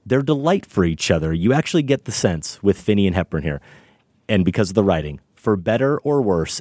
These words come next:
and truly worse sometimes, they recognize that the only other person, and we see it, the only other person who can bring them that sense of delight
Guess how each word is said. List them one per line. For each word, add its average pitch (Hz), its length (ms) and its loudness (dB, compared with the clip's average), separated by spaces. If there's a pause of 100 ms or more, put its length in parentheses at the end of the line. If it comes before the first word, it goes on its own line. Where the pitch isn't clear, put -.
and 98 180 2
truly 127 400 0
worse 107 300 2
sometimes, 85 600 -2 (300)
they 107 160 0
recognize 95 800 2 (340)
that 90 380 0 (140)
the 95 200 -2
only 113 340 2
other 104 180 2
person, 90 500 -2
and 123 120 0
we 160 120 0
see 87 240 -2
it, 71 120 -8 (360)
the 107 100 0
only 131 220 2
other 127 120 2
person 107 320 0
who 95 80 2
can 95 200 2
bring 95 260 2
them 113 240 0
that 92 220 -2
sense 98 260 -2
of 92 100 -4
delight 85 400 0